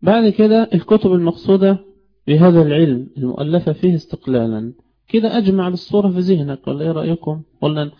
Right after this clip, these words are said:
نسيحها زي ما هي؟ هم. عليكم السلام. ظهر عندنا مؤلف جميل جدًا، وهو معرفة علوم الحديث.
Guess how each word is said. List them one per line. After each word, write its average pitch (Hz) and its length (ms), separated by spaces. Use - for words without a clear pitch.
نسيحها 151 640
زي 143 180
ما 147 100
هي؟ 151 260
هم. 139 160
عليكم 127 400
السلام. - 460
ظهر 226 340
عندنا 196 560
مؤلف 190 640
جميل 160 440
جدًا، 170 600
وهو 165 560
معرفة 151 480
علوم 156 300
الحديث. 165 500